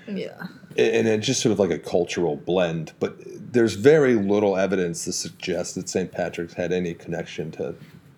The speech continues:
Speaker 2: to Clovers at all.
Speaker 1: Oh, okay.
Speaker 2: Um, I'm still don't
Speaker 1: I
Speaker 2: understand.
Speaker 1: hadn't even heard that. Is that a rumor that people know?
Speaker 2: It's like, yeah, I, I
Speaker 1: Okay.
Speaker 2: feel like that's the type of thing they tell you in C C D.
Speaker 1: Oh, really? Okay,
Speaker 2: Yeah.
Speaker 1: I had never heard that.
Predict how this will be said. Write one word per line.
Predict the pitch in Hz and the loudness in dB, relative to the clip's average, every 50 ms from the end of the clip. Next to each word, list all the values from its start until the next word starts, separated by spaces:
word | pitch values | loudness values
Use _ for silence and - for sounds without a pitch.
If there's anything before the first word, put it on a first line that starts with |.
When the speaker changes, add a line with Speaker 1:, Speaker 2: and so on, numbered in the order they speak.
| _ - | _ -18
Speaker 2:
to | - - | -18 -18
Clovers | 104 - - - 92 64 - 76 71 55 - - | -18 -12 -6 -4 -4 -4 -4 -6 -6 -8 -8 -10
at | - - | -10 -8
all. | - - 52 50 50 - - - - | -8 -8 -8 -8 -10 -14 -18 -16 -14
Speaker 1:
Oh, | - - 180 175 - - - - 220 | -10 -8 -8 -8 -10 -12 -20 -16 -16
okay. | 208 - - 190 - - - - - - - - - - - - - - - - - - | -14 -14 -12 -14 -14 -16 -20 -20 -20 -20 -20 -20 -20 -20 -20 -20 -20 -20 -20 -20 -10 -2
Speaker 2:
Um, | - 107 104 98 | 0 0 0 0
I'm | - 107 104 | 0 -2 0
still | - - - - - 139 139 139 127 | 0 0 -2 0 4 4 6 6 6
don't | 117 104 101 | 4 4 2
Speaker 1:
I | 98 | 0
Speaker 2:
understand. | 95 92 92 - - 233 285 | 0 -2 -2 0 0 2 2
Speaker 1:
hadn't | 370 359 233 | 2 0 0
even | 185 160 143 | 0 -2 -2
heard | 190 196 185 185 | 0 0 0 0
that. | 160 - | 0 -2
Is | - 185 | -2 0
that | 196 202 | 0 0
a | 175 | 0
rumor | 151 147 160 160 165 175 | -2 -2 -2 -2 -2 -2
that | 175 165 - - | -2 -2 -4 -2
people | - 175 165 170 160 | -4 -6 -4 -4 -6
know? | 147 143 160 165 - 196 240 - - | -6 -6 -8 -6 -6 -6 -8 -4 4
Speaker 2:
It's | - 254 269 269 - | 6 6 6 6 6
like, | 277 208 151 - - | 4 4 4 2 2
yeah, | - 175 175 147 123 110 107 107 107 | 4 4 6 6 6 6 4 4 4
I, | 123 | 4
I | 135 - | 4 4
Speaker 1:
Okay. | - 143 160 | 4 2 2
Speaker 2:
feel | 160 - - 180 160 | 2 2 2 4 4
like | 143 123 107 - | 4 4 2 2
that's | 120 104 - - | 0 -2 -2 -2
the | - 90 | -6 -4
type | - 95 90 82 | -2 -4 -4 -4
of | - - | -4 -4
thing | 104 95 92 | -2 -2 0
they | 90 87 | -2 -4
tell | 82 - 95 90 90 | -4 -2 -2 -2 0
you | 90 85 82 | -2 -4 -4
in | 82 | -6
C | 80 - 87 85 | -6 -6 -6 -6
C | 80 - 85 80 | -6 -8 -8 -8
D. | 82 80 - - - - | -8 -8 -8 -6 -2 0
Speaker 1:
Oh, | 202 196 180 | 2 4 4
really? | 175 151 120 90 82 87 - - | 4 2 0 0 -2 -4 -4 -2
Okay, | 139 175 98 87 - | 0 0 0 0 0
Speaker 2:
Yeah. | - 101 | 0 0
Speaker 1:
I | 170 | 0
had | 180 175 | 0 0
never | 151 110 80 | -2 -6 -10
heard | - 170 165 - | -10 -12 -14 -14
that. | - - - - - - 220 - 208 190 185 | -18 -20 -20 -16 -8 -8 -6 -4 -4 -6 -6